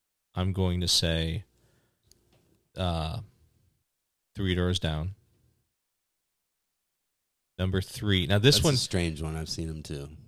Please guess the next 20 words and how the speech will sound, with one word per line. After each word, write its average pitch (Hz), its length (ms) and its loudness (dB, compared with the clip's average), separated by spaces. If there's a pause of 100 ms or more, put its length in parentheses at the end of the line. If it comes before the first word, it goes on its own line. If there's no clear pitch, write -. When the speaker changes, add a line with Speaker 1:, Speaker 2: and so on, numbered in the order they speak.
Speaker 2:
But 87 80 4
I've 85 80 2
seen 82 140 0
'em 80 40 -2
Speaker 1:
This 123 160 4
Speaker 2:
at - 40 2
the 120 60 4
Speaker 1:
is 117 140 2
Speaker 2:
fair. 76 380 -6 (260)
Where'd 95 160 -4
you - 60 2
Speaker 1:
see, 139 160 6
Speaker 2:
see 82 100 -6
Speaker 1:
no, 117 80 0
Speaker 2:
'em? 120 60 4
Speaker 1:
so 123 180 6
I've 127 160 4
seen - 140 0
'em 139 100 -2
twice. - 640 -2